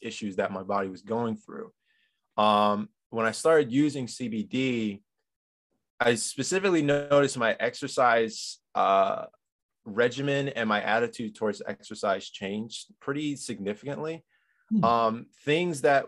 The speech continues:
Speaker 1: were, that, like, painful things that I was kind of ignoring, they became more pronounced,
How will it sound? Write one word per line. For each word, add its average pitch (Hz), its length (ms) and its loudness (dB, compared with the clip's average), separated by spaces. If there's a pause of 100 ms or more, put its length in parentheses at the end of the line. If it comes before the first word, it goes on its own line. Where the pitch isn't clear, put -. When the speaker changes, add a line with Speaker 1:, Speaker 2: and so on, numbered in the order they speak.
(140)
Speaker 1:
were, 131 400 -2
that, 127 300 0
like, 117 260 -2
painful 151 440 -2
things 131 640 -4
that 107 400 2 (1200)
I 113 140 4
was 113 200 -4
kind 139 300 -2
of 110 100 -4
ignoring, 127 800 0 (1400)
they 135 140 4
became 180 420 0
more 165 220 4
pronounced, 127 800 -2